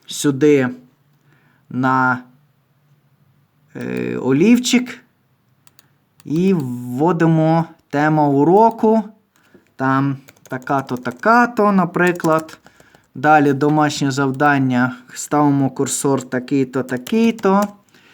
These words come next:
Далі вчитель на заміну, предмет на заміну, це не обов'язково. І натискаєте обов'язково кнопку «Зберегти».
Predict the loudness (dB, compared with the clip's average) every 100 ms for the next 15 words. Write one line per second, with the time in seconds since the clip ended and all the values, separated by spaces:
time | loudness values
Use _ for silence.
0 | _ _ _ -6 2 4 4 2 0 -2
1 | -8 _ _ _ _ _ _ _ _ _
2 | _ _ -8 0 0 2 2 2 2 2
3 | 4 4 2 0 -2 0 0 0 -2 0
4 | 2 2 2 2 0 0 0 0 0 0
5 | -4 0 2 4 2 2 -2 -4 -4 0
6 | 0 2 0 0 0 0 -2 0 0 -2
7 | -4 -4 -4 -4 -6 -4 -4 -4 -6 -12
8 | -12 -12